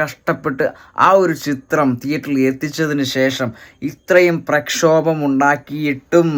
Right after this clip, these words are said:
പ്രേക്ഷകർ വീണ്ടും വീണ്ടും ആ ഒരു ചിത്രം കാണുന്നതിന് വേണ്ടി തിയേറ്ററുകളിൽ നിറഞ്ഞ് ആടിക്കൊണ്ടിരിക്കുകയാണ്. പ്രേക്ഷകരെല്ലാവരും പല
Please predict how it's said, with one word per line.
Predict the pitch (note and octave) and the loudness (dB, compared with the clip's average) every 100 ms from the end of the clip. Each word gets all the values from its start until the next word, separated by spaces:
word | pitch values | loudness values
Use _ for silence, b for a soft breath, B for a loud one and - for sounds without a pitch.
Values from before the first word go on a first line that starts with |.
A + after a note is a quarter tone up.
| B2 F#2+ - b b b b - | -2 -4 -12 b b b b 2
പ്രേക്ഷകർ | D#3+ E3+ F3+ E3+ | 2 4 4 4
വീണ്ടും | D3+ D#3 F#3 F#3+ F3 | 4 2 2 2 0
വീണ്ടും | F3+ E3+ E3+ D#3 | 0 0 2 4
ആ | D#3+ | 4
ഒരു | F3 | 2
ചിത്രം | D#3+ E3 D#3+ D#3+ C3+ | 0 -4 -2 -4 -4
കാണുന്നതിന് | E3 E3 E3+ E3+ E3+ D#3+ D3+ | -2 0 0 0 -2 -2 -2
വേണ്ടി | C#3 C#3 C#3 B2+ B2 C3+ | 0 2 2 0 -2 0
തിയേറ്ററുകളിൽ | C#3+ C#3+ C#3 C3+ C3+ | -2 0 -2 0 0
നിറഞ്ഞ് | C#3 D3 D3+ D3+ D3 - C3+ | 0 0 0 -2 -4 -4 -2
ആടിക്കൊണ്ടിരിക്കുകയാണ്. | C#3+ C#3+ C#3+ C#3 D#3 C#3+ C3+ B2 A#2 G#2+ b b - - | 0 0 -2 -4 -4 0 0 0 -4 -6 b b -6 4
പ്രേക്ഷകരെല്ലാവരും | A3 A#3+ B3+ B3+ A#3 G3+ G3 G3 F#3 F3 E3+ C#3 E3 | 4 6 6 6 6 4 6 6 6 4 2 -4 -4
പല | E3+ E3 D#3+ | -2 0 -2